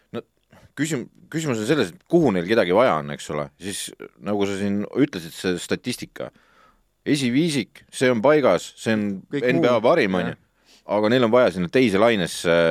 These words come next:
Speaker 1: nagu mingisugust, tõenäoliselt natukene kogenumat, äh, mängijat, kes veaks need noored poisid kuskile õigesse kohta nagu, kus neil, äh, kus nad, noh, keda nad kuulaks nagu, kes on see, mingi mängujuht siis äkki, kes, kes võtab selle palli oma kätte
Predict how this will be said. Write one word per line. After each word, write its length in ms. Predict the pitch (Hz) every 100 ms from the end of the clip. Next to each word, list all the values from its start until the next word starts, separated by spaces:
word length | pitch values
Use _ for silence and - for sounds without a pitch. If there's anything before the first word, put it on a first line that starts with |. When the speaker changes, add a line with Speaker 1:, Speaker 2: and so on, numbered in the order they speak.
| 80
Speaker 1:
nagu 380 | 85 85 82 85 82 87
mingisugust, 720 | 92 127 135 92 90 85 78 - _ _
tõenäoliselt 440 | 175 185 104 87 120
natukene 340 | - - 90
kogenumat, 640 | 104 147 113 85 82 82 _ _ -
äh, 180 | 85 82
mängijat, 640 | 110 147 120 87 78 73 _ - - _ _
kes 240 | 101 - -
veaks 320 | 98 123 104 -
need 140 | 90
noored 260 | 107 120 85
poisid 260 | 110 110 87 -
kuskile 380 | 90 - 85 101
õigesse 340 | 104 - 80
kohta 300 | 98 - 76
nagu, 380 | 71 71 71 71
kus 200 | 67 78
neil, 220 | 85 76 78 76
äh, 200 | 76 76 - -
kus 120 | 113
nad, 100 | 113 -
noh, 120 | 117 _ _ - _ -
keda 220 | 160 147
nad 140 | 123 -
kuulaks 380 | 202 110 82 95
nagu, 220 | 90 85
kes 180 | 104 -
on 140 | 123 110
see, 460 | 110 107 110 107 104 - _ - -
mingi 220 | 165 156
mängujuht 500 | 196 202 117 202 -
siis 200 | - 76
äkki, 460 | 85 _ - 80 78 _ _ _ _
kes, 220 | - - - -
kes 120 | 107
võtab 240 | 143 127
selle 140 | - 117
palli 240 | 143 170 143
oma 120 | 151
kätte 420 | 131 151 - 98